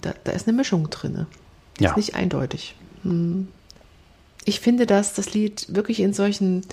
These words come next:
Speaker 1: dreimaligen Anlaufphrasen, ich denke sie, wie gesagt, auftaktig, äh,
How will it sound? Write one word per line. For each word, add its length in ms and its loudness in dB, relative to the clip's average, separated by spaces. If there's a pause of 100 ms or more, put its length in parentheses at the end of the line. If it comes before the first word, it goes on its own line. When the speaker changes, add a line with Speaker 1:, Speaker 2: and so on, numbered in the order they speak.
(460)
Speaker 1:
dreimaligen 1500 0
Anlaufphrasen, 2000 0 (300)
ich 180 -2
denke 280 2
sie, 160 -4
wie 100 -2
gesagt, 320 -2 (300)
auftaktig, 1200 -4 (140)
äh, 280 2